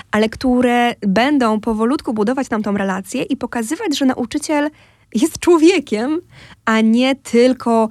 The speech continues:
wykładowcą danego przedmiotu. I to na pewno warto robić, bo,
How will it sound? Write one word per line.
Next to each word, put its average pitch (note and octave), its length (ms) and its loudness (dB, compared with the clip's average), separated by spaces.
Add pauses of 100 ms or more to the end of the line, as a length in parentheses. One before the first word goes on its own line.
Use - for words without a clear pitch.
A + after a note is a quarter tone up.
(140)
wykładowcą G#3 1040 0
danego F#3 480 0
przedmiotu. F3 720 -6 (340)
I G#3+ 80 0
to C#4 220 0
na G3 120 0
pewno E3+ 300 -4
warto F3 300 -6
robić, E3 420 -8
bo, F#3+ 220 0